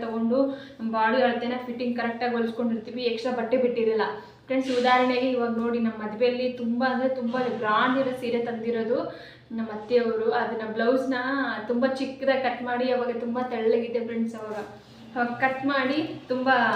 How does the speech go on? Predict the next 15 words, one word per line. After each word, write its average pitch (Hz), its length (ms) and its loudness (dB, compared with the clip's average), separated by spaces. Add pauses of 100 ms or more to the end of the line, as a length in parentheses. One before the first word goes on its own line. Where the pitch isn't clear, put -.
(340)
ಇವಾಗ 262 300 2
ಆ - 20 6 (120)
ಬ್ಲೌಸ್ 247 220 4 (120)
ಬರ್ತಾನೆ 240 360 0 (100)
ಇಲ್ಲ 226 120 -4 (120)
ನನ್ಗೆ, 208 280 -8 (600)
ಎಷ್ಟು 262 260 0
ಸ್ಟಿಚ್ 277 300 -2
ತೆಗೆದ್ರೂ 247 340 2
ಕೂಡ 262 80 4 (120)
ಬರ್ತಾ 220 260 0 (100)
ಇಲ್ಲ. 190 100 -2 (1120)
ಹಾಗಾಗಿ 233 320 -2
ಫ್ರೆಂಡ್ಸ್, 240 300 -4
ಯಾವುದೇ 220 240 2